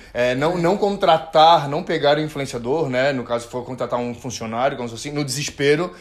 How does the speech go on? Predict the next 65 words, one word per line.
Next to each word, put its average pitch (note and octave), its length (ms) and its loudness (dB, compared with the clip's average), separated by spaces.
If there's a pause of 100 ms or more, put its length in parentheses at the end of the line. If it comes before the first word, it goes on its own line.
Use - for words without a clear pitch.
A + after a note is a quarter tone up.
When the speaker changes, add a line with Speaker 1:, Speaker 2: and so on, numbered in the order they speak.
(120)
Speaker 1:
só D3 180 0
pra D3+ 140 -2
contratar, D3+ 400 -4
só C#3+ 120 -4
pra D3+ 120 -4
ter D3 120 -6
alguém C#3 420 0
e C#3 40 -10
dizer C3+ 120 -8
assim, D3 120 -6
"Ah, C3+ 140 2
já A#2+ 120 -6
tô." C#3+ 360 -2 (200)
Então, D#3 140 -2
assim, E3+ 160 -2
realmente E3 300 -2
faça F#3+ 240 -2
com G#3 120 -6
calma, F3+ 640 2 (220)
com D#3 100 -6
sabedoria, E3 800 2 (320)
pra D#3+ 120 2
poder F3 440 2
te E4+ 100 -6
dar G#3+ 120 4
retorno, G3 580 0
porque A2 180 -8
é - 20 2
uma C3+ 60 0
pessoa C#3+ 240 -4
que C#3+ 80 -8
vai D3+ 80 2
trabalhar D#3 300 0
contigo, E3+ 480 -6
vai F#3+ 100 -2
ter - 80 -8
que E3+ 80 -8
te E3+ 60 -14
dar E3 80 0
retorno, F#3 300 -4
não D3 60 -6
vai C#3+ 80 0
ter E3+ 100 -8
que E3 80 -12
te C#3+ 40 -16
dar C#3+ 80 -4
só C#3+ 140 -8
estresse C3+ 360 -6
e C3 40 -10
incomodação, B2 580 -8
né? G#2 100 -8
Speaker 2:
Total. G3 320 -8 (140)
Speaker 1:
Como D3+ 180 -2
se D3+ 60 -8
fosse E3 220 -2
realmente D#3 360 -2
um F3 160 -8
chefe D#3+ 380 -2
contratando F3 500 -8
um F3+ 140 -12
funcionário D#3+ 400 -6
pra - 80 -18
trabalhar E3 220 -8
com - 200 -8
ele. A#2 220 -8